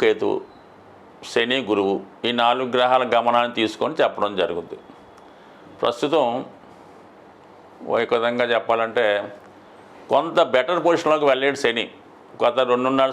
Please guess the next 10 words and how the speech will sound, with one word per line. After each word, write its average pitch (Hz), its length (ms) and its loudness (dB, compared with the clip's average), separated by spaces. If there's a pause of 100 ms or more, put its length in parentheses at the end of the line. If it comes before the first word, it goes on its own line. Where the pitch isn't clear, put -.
సంవత్సరాలుగా 127 560 2 (680)
నాలుగులో 131 560 4
ఉంటూ 127 220 0 (1160)
అర్ధాష్టమ 139 580 0 (100)
శని 127 260 -2 (480)
మనసుకు 127 380 -2 (100)
కష్టం 127 240 -2 (100)
కలిగేలా 120 420 0
చేస్తుంటాడు. 110 560 -2
ఇప్పుడు 170 180 0